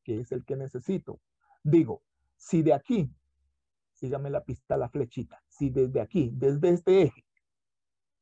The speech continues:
para acá son ciento ochenta grados, porque es media vuelta, ciento ochenta grados. De aquí para acá son ciento ochenta grados. Si a ciento ochenta grados que hay de aquí para acá, yo le resto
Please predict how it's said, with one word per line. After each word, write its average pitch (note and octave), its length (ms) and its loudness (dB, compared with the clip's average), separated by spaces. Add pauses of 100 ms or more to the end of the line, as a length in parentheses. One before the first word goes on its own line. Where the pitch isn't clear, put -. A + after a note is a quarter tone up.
(140)
para F#3 440 6
acá D3 480 0 (280)
son F#3 500 -2
ciento E3 460 -4
ochenta C#3+ 400 -2
grados, C#3+ 320 0
porque B2 360 -10 (280)
es C3+ 100 -6
media C#3 400 -6
vuelta, D#3 380 -6
ciento A#2 400 -10
ochenta A#2+ 420 -6
grados. D#3 380 0
De A2+ 100 -6
aquí G#2+ 140 -8
para B2+ 160 -6
acá C3 140 -4
son C#3 140 -6
ciento C3+ 260 -6
ochenta B2+ 300 -6
grados. A#2+ 320 -4 (380)
Si - 240 0
a D3 140 8
ciento A3+ 400 0
ochenta F3 460 2
grados A#2 440 -2
que A2+ 100 -2
hay A#2+ 200 0
de A2+ 120 -6
aquí C3+ 220 -8
para C#3+ 240 2
acá, B2+ 300 -4 (440)
yo F#3 220 4
le F#3 160 4
resto F3+ 540 -2